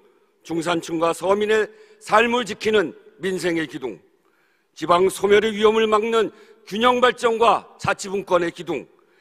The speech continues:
그것을 더 튼튼하게 세워 운동장을 넓히겠습니다. 후보가 가진 표 말고도 당이 후보에게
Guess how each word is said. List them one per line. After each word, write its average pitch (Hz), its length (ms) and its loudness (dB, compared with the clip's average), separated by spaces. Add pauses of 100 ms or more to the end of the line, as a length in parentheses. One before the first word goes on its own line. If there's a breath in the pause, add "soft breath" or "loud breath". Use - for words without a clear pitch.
(200)
그것을 185 420 0
더 220 340 2
튼튼하게 233 500 0
세워 190 360 -2 (260 soft breath)
운동장을 185 600 0
넓히겠습니다. 120 680 -6 (800)
후보가 262 460 4
가진 240 260 2
표 233 180 0
말고도 180 680 0
당이 165 220 0
후보에게 214 600 0